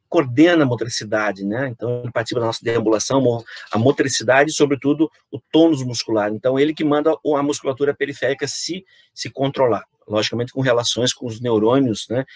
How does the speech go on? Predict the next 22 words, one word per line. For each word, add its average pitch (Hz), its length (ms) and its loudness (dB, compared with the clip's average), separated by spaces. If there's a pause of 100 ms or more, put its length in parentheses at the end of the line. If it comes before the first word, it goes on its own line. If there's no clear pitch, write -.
(180)
Que - 60 -14
eu - 20 -10
vou 101 100 0
tomar 110 380 0
ciência 131 540 2
da 107 100 0
minha, 104 240 -4
do, 101 160 0
da 98 160 -6
minha 98 260 -2
postura, 120 440 0
do 131 100 4
meu 101 160 0
corpo, 131 320 2
se 120 180 -2
isso 120 220 -2 (300)
foi 107 80 4
doloroso 110 480 6
ou 98 40 0
não, 127 240 2
esse 139 140 0
estímulo. 160 400 2